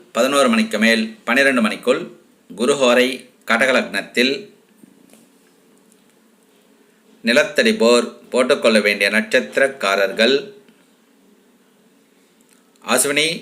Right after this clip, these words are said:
மூலம், கிருத்திகை, உத்திராடம், மிருகசீரிஷம், சித்திரை, அவிட்டம், புனர்பூசம்,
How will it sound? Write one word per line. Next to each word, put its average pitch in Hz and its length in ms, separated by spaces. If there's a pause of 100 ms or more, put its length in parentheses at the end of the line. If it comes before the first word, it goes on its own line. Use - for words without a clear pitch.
(540)
மூலம், 135 440 (3000)
கிருத்திகை, 147 500 (600)
உத்திராடம், 117 720 (3000)
மிருகசீரிஷம், 147 720 (400)
சித்திரை, 135 800 (200)
அவிட்டம், 117 500 (2250)
புனர்பூசம், 143 640